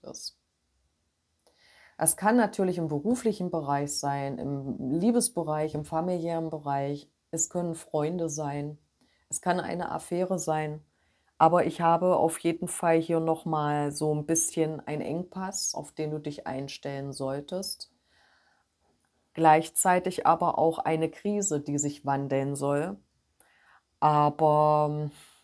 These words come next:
es kommt Erfahrungszuwachs dazu, ja. Trotzdem geht es ja doch darum,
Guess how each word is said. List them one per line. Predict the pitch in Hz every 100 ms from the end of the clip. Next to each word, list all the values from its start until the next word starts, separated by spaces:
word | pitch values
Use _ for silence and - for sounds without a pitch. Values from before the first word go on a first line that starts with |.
| -
es | - -
kommt | - 180 170 -
Erfahrungszuwachs | 165 - 165 170 170 180 - - - 180 175 165 165 -
dazu, | 156 147 - - 180 190
ja. | 165 135 131 139 180 - _ _ _ _ _ _ _ _ _ -
Trotzdem | - 180 - 180 -
geht | 175 170
es | 165
ja | 170 160 147 _
doch | 190 185 -
darum, | - 190 190 190 190 196